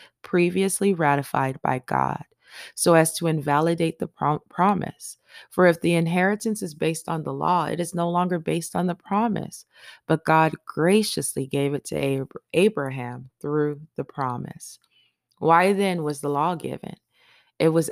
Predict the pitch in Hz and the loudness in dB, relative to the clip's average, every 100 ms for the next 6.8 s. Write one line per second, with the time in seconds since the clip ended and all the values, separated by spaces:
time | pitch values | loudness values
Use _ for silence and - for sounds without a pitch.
0 | - 151 160 190 208 156 175 151 143 - | 0 2 2 0 -2 -4 -4 -4 -6 -4
1 | 151 135 - - 131 143 - - - - | -4 -4 -6 -4 -2 -2 -4 -4 -6 -10
2 | - - - 160 - 151 151 147 139 139 | -16 -18 -4 -4 0 0 0 0 -2 0
3 | 143 160 185 180 170 185 180 - 151 131 | 2 2 0 0 -2 -4 -4 -4 -4 -4
4 | 127 131 - - _ _ - 143 135 151 | -4 -6 -8 -18 _ _ -6 -4 -2 -2
5 | 147 147 - - 139 131 127 - - - | -2 -6 -10 -4 0 0 -4 -10 -14 -14
6 | - 135 131 - 127 123 123 131 | -2 -2 -2 -6 -6 -6 -8 -12